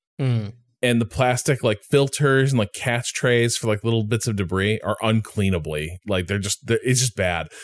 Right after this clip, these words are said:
Speaker 2: So I
Speaker 1: Ugh.
Speaker 2: swear to God, it's like blasting grime at my dishes.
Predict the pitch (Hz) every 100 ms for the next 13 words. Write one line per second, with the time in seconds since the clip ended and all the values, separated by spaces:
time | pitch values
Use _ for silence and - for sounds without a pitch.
0 | - 123 147 123 104 143 156 123 113 104
1 | 101 120 - _ _ _ _ - 107 107
2 | 117 123 156 127 95 95 95 104 104 110
3 | - 92 92 95 95 85 92 143 139 170
4 | -